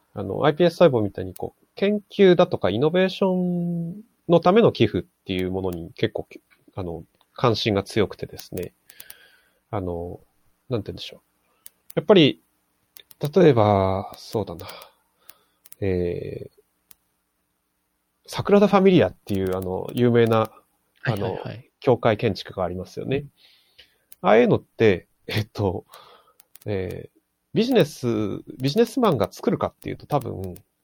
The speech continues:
Speaker 1: あの、巨額にお金がかかる割にリスク高すぎて、リターンがあんまり見込めないすぎて、
Speaker 2: うん。
Speaker 1: ビジネスパーソンだったら絶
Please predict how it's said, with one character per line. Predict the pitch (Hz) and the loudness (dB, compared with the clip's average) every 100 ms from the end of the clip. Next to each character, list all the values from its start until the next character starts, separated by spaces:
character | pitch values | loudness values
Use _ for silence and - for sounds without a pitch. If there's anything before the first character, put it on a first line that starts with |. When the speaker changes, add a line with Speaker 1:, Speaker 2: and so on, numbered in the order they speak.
| _ - | _ -16
Speaker 1:
あ | 104 | -14
の、 | 92 90 - | -12 -16 -4
巨 | - | 0
額 | 143 196 - 196 190 190 185 180 180 180 180 | 2 0 0 0 0 0 -2 -2 -2 -2 -4
に | 170 170 | -2 0
お | 165 | 0
金 | 147 165 | 2 2
が | 165 | 2
か | 165 | 2
か | 165 | 2
る | 123 | 2
割 | 107 107 | 2 0
に | |
リ | 104 165 | -2 -2
ス | - | -4
ク | |
高 | 101 101 | -8 -8
す | 101 - | -8 -10
ぎ | 101 | -16
て、 | _ 101 95 107 | _ -8 -8 -8
リ | 117 | -4
タ | 170 156 | 0 0
ー | |
ン | |
が | 104 92 95 _ | -2 -6 -8 _
あ | 107 | -4
ん | |
ま | 110 | -2
り | 107 | 0
見 | 104 | -2
込 | 120 | -2
め | 117 | -2
な | 117 113 | -2 -4
い | 113 113 _ - _ _ _ | -6 -12 _ -20 _ _ _
す | - 104 | -10 -10
ぎ | |
て、 | - 185 98 | -8 -6 -6
Speaker 2:
う | 110 104 _ _ _ _ _ _ _ _ _ _ - | -8 -18 _ _ _ _ _ _ _ _ _ _ -16
ん。 | 147 | -8
Speaker 1:
ビ | 151 | -2
ジ | 208 | 0
ネ | 226 | 0
ス | - - | -4 2
パ | 226 | 2
ー | |
ソ | 208 | 4
ン | 117 | 0
だ | 92 | 0
っ | |
た | 92 | -4
ら | 90 | -4
絶 | 101 | -4